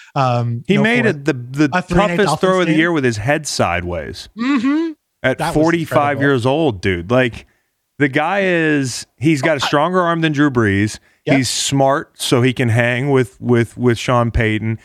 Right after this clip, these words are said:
Speaker 2: He's tough. He doesn't mind being dicked around either. His whole career, he's been the bridge guy. He could be a bridge guy on a really good contending team, and he's not gonna mind when Taysom Hill goes in there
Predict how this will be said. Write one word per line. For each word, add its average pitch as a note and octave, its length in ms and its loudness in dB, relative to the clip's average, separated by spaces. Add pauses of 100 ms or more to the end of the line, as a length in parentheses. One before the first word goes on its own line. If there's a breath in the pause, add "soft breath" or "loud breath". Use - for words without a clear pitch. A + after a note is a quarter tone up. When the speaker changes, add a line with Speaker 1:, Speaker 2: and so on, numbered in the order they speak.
(180 soft breath)
Speaker 2:
He's A#2+ 240 -2
tough. C3+ 440 0
He C#3+ 120 2
doesn't E3 240 0
mind B2+ 460 0
being A#2 260 2
dicked A2+ 320 -2
around A2 400 0
either. G2+ 260 0
His A#2+ 200 -2
whole F3+ 260 -2
career, B2+ 720 0 (380 soft breath)
he's C#3+ 240 2
been C3+ 180 0
the A#2+ 80 0
bridge B2 340 0
guy. G2+ 360 -2 (280 soft breath)
He G3 160 0
could F3 300 -2
be D#3+ 280 0
a A#2 120 0
bridge C3+ 420 0
guy A#2 280 -2
on A2 240 0
a G2 100 2
really C#3+ 500 2
good B2 320 0
contending B2 640 0
team, C3+ 460 0 (200 loud breath)
and A#2+ 140 0
he's D#3+ 160 0
not G3 160 2
gonna F#3 160 0
mind F3 300 2
when A2 120 2
Taysom G2 400 -2
Hill G2 160 0
goes F2+ 300 -2
in F#2+ 160 0
there F#2 300 0